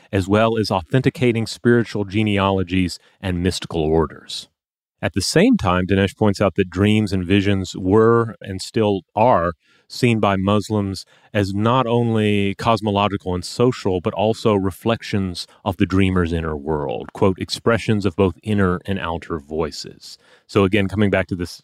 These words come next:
this, this idea that, yeah, dreams may reveal things about the world unseen, they may reveal things about the future,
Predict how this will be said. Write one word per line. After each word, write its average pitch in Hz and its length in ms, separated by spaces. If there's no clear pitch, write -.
this, 92 300
this 95 240
idea 90 300
that, 82 80
yeah, 85 160
dreams 104 340
may 101 140
reveal 95 460
things 98 200
about 92 180
the 90 80
world 85 280
unseen, 139 680
they 92 80
may 95 120
reveal 90 260
things 90 220
about 82 180
the - 60
future, 139 600